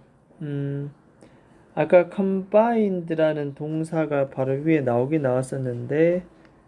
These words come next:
어, 여기 나왔죠. 여기 combine, 나왔죠. 이게 combined. 이 모든 안 좋은 것들이 결합해서 사회적 변화를 일으켰다 뜻인데, 여기도, 어, 환경적 문제 일 번,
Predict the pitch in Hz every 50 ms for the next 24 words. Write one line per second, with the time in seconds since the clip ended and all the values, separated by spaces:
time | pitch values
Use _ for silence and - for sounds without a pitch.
0 | _ _ _ _ _ _ _ _ _ _ - - - 165 160 - 131 127 127 135
1 | 127 117 117 - 131 123 120 117 131 127 123 117 117 123 131 131 123 117 120 123
2 | 127 - 135 123 120 117 123 127 123 117 113 110 107 110 117 117 - _ _ _
3 | _ _ - - - - - - - - - 175 165 156 156 160 175 180 185 190
4 | 208 208 165 143 139 139 151 151 151 151 165 160 165 151 139 127 - 143 147 156
5 | 160 156 - 135 135 - 185 190 196 202 - - - _ _ _ _ _ - -
6 | 165 160 160 160 147 139 139 - 139 135 135 151 143 135 127 120 131 131 - 131
7 | 120 - - 123 117 113 120 110 - 120 113 110 113 123 147 165 - - - -
8 | - - - - 175 190 185 180 165 151 143 - - - - _ _ - - _
9 | _ _ _ _ - 151 143 143 143 143 143 196 190 185 190 220 226 220 208 190
10 | 156 139 135 139 135 135 - - 147 147 147 143 143 135 120 117 131 156 185 208